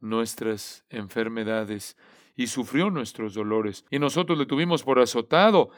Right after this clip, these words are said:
por herido de Dios y abatido". ¿Qué están diciendo? "Nosotros pensamos que Dios lo estaba castigando por su blasfemia".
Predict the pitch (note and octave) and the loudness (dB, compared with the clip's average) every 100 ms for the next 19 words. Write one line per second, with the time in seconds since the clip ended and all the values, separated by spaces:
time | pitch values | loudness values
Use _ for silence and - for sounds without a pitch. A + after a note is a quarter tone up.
0 | - - - C#3 C3+ C#3 F#3+ F3+ D3 B2+ | -20 -20 2 6 8 8 6 6 8 8
1 | C3 E3+ F#3 D3+ C#3+ B2 - G#3 G3 F#3 | 8 6 6 6 4 4 2 4 4 4
2 | F3+ F3+ D3 D#3+ G3 F3+ - - - D#3 | 2 2 0 0 4 4 2 -12 -4 0
3 | D3+ F#3 F3 - B2 D3+ E3+ D3+ - B2 | 2 2 0 0 2 4 4 2 2 2
4 | B2+ F#3+ A3+ E3+ B2+ - E3 D#3+ C#3+ B2 | 6 6 8 6 4 6 6 8 6 4
5 | C3+ A#2 D3+ G#3+ F3+ A2+ - - - _ | 2 4 6 6 6 4 -2 -20 -20 _
6 | - D3+ C#3 - D3+ C#3+ C#3 C3+ B2+ - | 6 8 6 2 0 2 6 6 4 6
7 | F3 B3+ C4 G#3 A2+ | 8 8 6 4 2